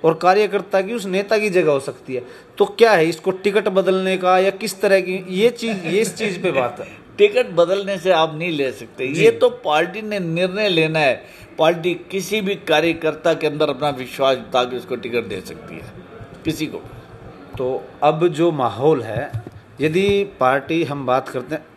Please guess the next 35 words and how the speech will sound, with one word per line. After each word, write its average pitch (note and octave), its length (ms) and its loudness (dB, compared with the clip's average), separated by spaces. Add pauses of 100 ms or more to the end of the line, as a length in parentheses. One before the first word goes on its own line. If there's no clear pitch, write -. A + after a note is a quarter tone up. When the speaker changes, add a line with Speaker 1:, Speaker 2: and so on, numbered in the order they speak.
(120)
Speaker 1:
प्रमोद E3+ 300 0
विज D#3 160 0
पे C#3 160 2
दोबारा C3 420 2
आ - 20 4
जाते A#2 260 -2
हैं, D3+ 260 -6
यदि D#3 240 2
पार्टी C#3+ 460 -2
आपको C3 320 -4
मौका B2+ 320 -2
देती A2+ 260 -6
है, G#2+ 60 -14
क्या G#3+ 460 4
एजेंडे E3+ 420 0
है, F3 100 0
क्या A3+ 200 0
लगता F3 320 2
है E3 80 0
कि F#3+ 120 -4
शहर F3+ 400 0
के F#3 120 -4
अंदर E3+ 300 0
वो F#3+ 120 4
कमियां E3+ 560 -2
हैं D3+ 260 -4 (420)
जो E3 180 6
मैं F#3 200 0
प्राथमिक E3+ 400 0 (100)
तौर D3+ 140 0
पर E3+ 140 -6
पूरी D#3 280 -4
कर A2+ 120 -8
पाऊँ? - 200 -12 (2500)
Speaker 2:
बहुत, C#3+ 520 2